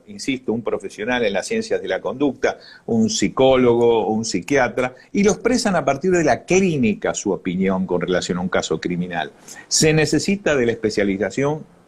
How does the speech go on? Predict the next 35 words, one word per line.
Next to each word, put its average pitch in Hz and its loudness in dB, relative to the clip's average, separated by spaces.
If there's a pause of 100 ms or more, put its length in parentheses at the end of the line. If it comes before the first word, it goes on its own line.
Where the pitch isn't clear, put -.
(140)
forense. 101 0 (640)
No 110 -2
nos 147 0
olvidemos 170 2
que 139 -2
hoy 127 4
en 120 0
día 147 2
la 113 0
carrera 120 0
de 104 0
medicina 104 0
legal 151 2
es - -4
un, 98 -2 (120)
una 92 -4
carrera 101 0
de 95 0
posgrado 147 0
exigida 127 0 (340)
para 92 0
todos 123 0
los 101 -2
peritos 120 0
en 85 -2
el 92 2
orden 107 2
nacional 131 0 (440)
para 147 2
poder 123 2
desempeñarse 127 0
en 101 0
el 95 -2
ámbito 104 -2
forense. 117 0